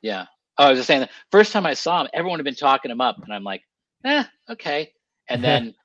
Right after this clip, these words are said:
Speaker 1: uh, and then he, um, uh, he did an interview for, for Satiristas, and he's like, "Yeah, man, there was, like, a year and a half when I was just coasting, and I was,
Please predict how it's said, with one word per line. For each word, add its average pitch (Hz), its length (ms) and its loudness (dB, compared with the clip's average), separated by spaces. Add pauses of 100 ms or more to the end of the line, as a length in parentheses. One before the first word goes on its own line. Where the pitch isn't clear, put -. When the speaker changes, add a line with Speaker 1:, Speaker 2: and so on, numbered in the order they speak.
(300)
Speaker 1:
uh, 123 100 -8
and 127 200 -2
then 131 320 0
he, 117 420 -12 (300)
um, 104 340 -6 (500)
uh, 113 240 -12
he 113 400 -14
did 120 120 -8
an 110 100 -8
interview 117 360 -6 (200)
for, 107 200 -12 (100)
for 110 100 -10
Satiristas, 143 560 -6 (480)
and 117 120 -4
he's 107 120 -6
like, 110 200 -6
"Yeah, 147 160 0
man, 131 180 -6
there 127 100 -6
was, 113 160 -6
like, 113 200 -4
a 107 40 -4
year 127 220 -2
and 117 80 -4
a 107 40 -12
half 113 220 -4
when 107 100 -8
I 101 40 -4
was 95 120 -10
just - 280 -16 (100)
coasting, 110 520 -10
and 90 80 -12
I 92 100 -10
was, 95 240 -14